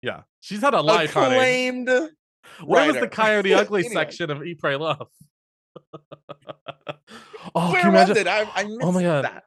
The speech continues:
Speaker 1: What about if in the middle of
Speaker 2: A
Speaker 1: this
Speaker 2: crossover?
Speaker 1: movie, Julia Roberts walked in as Elizabeth Gilbert and was like, "One double bourbon." Like, you know, like, oh,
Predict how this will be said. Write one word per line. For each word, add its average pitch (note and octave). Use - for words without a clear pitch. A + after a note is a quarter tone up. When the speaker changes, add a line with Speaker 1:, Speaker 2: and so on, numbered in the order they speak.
Speaker 1:
What F3
about A3
if D#3+
in E3+
the D#3
middle C#3+
of D3+
Speaker 2:
A C#3+
Speaker 1:
this C#3+
Speaker 2:
crossover? D#3
Speaker 1:
movie, C#3+
Julia C#3+
Roberts A#2+
walked C3+
in D3+
as C3
Elizabeth A#2+
Gilbert B2
and B2+
was B2
like, B2+
"One C4+
double B3
bourbon." F3+
Like, C3
you D#3
know, B2
like, A#2
oh, B2